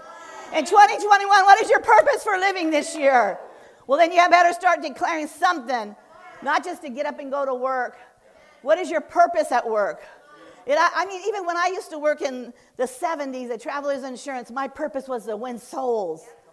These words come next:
I barely knew the gospel. I was a young Christian, but I got a hold of what I had,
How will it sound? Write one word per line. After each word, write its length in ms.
I 100
barely 400
knew 280
the 120
gospel. 640
I 120
was 120
a 80
young 240
Christian, 380
but 100
I 140
got 200
a 60
hold 380
of 80
what 160
I 80
had, 560